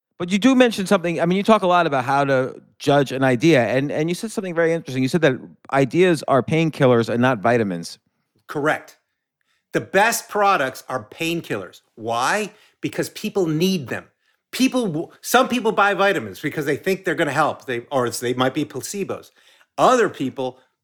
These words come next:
Speaker 2: buy painkillers. When you have back pain, when you have a headache, you buy that to get rid of that pain. And that's the best kind of product, is when this, when the individuals that you're trying to, to, the audience you're trying to target,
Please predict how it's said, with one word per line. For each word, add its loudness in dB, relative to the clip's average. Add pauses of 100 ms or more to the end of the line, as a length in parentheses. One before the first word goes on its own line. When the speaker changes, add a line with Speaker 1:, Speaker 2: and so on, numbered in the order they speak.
(100)
Speaker 2:
buy 2
painkillers. -2
When -8
you -2
have -2
back -2
pain, -8
when -4
you 2
have 0
a -2
headache, -6 (160)
you -4
buy 0
that -2
to -12
get -2
rid 0
of 2
that -2
pain. -12 (320)
And -6
that's -4
the -4
best -2
kind -4
of -6
product, -6
is -14
when -10 (460)
this, -8
when -6
the -4
individuals 0
that -4
you're -4
trying -6
to, -2
to, -8
the -10
audience -2
you're -6
trying -8
to -6
target, -8